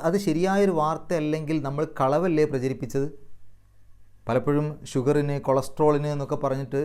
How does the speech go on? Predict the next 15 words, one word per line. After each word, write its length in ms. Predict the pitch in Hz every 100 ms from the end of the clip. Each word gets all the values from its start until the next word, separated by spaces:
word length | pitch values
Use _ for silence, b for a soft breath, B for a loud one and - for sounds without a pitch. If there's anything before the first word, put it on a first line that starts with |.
| 151 - - - -
പലതരത്തിലുള്ള 600 | 147 196 175 170 175 170
ചികിത്സാ 480 | 170 139 151 - 175
രീതികളൊക്കെ 600 | 156 156 151 160 156 165
വരും. 220 | 156 131 98 - - - - - -
ഇത് 120 | 135 143
വളരെ 320 | 131 147 165
ഫലവത്താണെന്നൊക്കെ 800 | 165 139 147 151 156 156 156 151
പറഞ്ഞിട്ട് 340 | 147 151 151 147
മെസ്സേജുകൾ 380 | 151 165 165 156
വരികയാണ്. 320 | 143 98 87 - - - - - -
നമ്മളത് 300 | 160 220 214 190
നേരെ 340 | 170 185 196
അങ്ങോട്ട് 300 | 180 170 165
അയച്ചു 240 | 156 143 147
കൊടുക്കുകയാണ്. 400 | 127 110 98 85